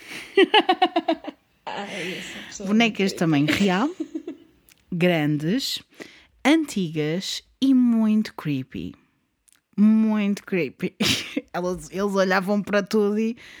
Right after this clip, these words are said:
Speaker 1: é assim, isto é o meu pesadelo, pessoal. Eu odeio bonecas. Eu acho as bonecas mega creepy.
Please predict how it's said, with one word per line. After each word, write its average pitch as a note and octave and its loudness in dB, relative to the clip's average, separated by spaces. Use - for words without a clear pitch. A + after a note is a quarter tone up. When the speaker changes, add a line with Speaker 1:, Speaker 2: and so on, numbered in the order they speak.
Speaker 1:
é A3+ 2
assim, - -6
isto G3 -4
é A#3 2
o A3 2
meu G3+ -2
pesadelo, D#3+ -2
pessoal. C#3+ -8
Eu G3+ 4
odeio F3+ 0
bonecas. D3 -4
Eu E3 0
acho D#3+ -4
as F3 -4
bonecas E3+ -4
mega D#3+ 0
creepy. B2 -10